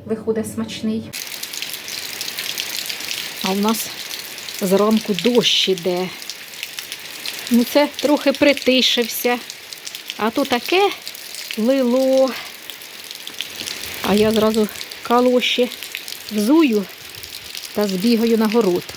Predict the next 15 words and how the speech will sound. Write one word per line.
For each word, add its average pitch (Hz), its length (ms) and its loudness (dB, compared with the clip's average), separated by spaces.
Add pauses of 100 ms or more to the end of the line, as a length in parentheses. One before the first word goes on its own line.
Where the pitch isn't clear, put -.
(680)
Цибульки 247 400 6
зелененької 196 600 4
вщипну - 520 0 (440)
заради 226 420 4
тих 269 340 0
трьох 240 320 6
картоплин. 196 680 2 (960)
Угу. 285 460 2 (540)
А 240 120 2
дощ 320 200 4
припускає. 285 800 2 (1080)
Гарбуз 185 460 2
мене 214 160 4
чекає. 208 580 0 (1400)
Масько, - 480 4